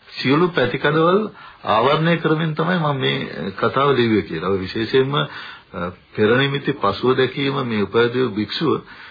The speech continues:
ඔහු මූණ පාන හැලහැප්පීම් එකින් එක එකින් එක. එකින් එක එකින් එක විශේෂයෙන්ම ඔහු ආදරයකට ලක්වීම, ඒ ආදරය තුළින්, අ, විරහාවක් ලැබීම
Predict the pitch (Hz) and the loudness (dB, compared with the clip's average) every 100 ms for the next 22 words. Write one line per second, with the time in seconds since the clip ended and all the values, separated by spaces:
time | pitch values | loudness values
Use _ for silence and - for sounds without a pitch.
0 | - - 110 147 143 110 - 98 113 127 | -14 -4 -2 0 -2 -2 -4 -4 -2 -2
1 | 135 151 151 170 117 113 123 143 - 185 | -2 0 0 0 0 0 0 -4 -4 0
2 | 202 202 180 - - _ 117 - 160 160 | 0 0 -6 -16 -20 _ -6 -2 0 0
3 | 143 135 - 117 87 85 - _ - _ | 2 2 2 -2 -2 -8 -14 _ -20 _
4 | - 101 123 127 127 127 - 113 98 - | -14 -8 -6 -4 -4 -4 -2 -4 -2 -4
5 | - 101 - 101 98 98 95 92 95 104 | -4 -4 -4 -4 -2 -2 0 0 0 -2
6 | 104 107 117 120 117 - 120 117 117 107 | -2 -4 -4 -4 -4 -6 -6 -6 -4 -6
7 | 98 92 90 92 98 95 - 92 95 92 | -4 -2 -2 -2 -4 -4 -6 -8 -8 -8
8 | 90 87 87 87 95 101 107 110 113 110 | -10 -8 -10 -10 -8 -6 -2 0 0 -4
9 | 117 110 110 107 120 120 123 123 | -10 -8 -6 -4 -2 -2 -2 -4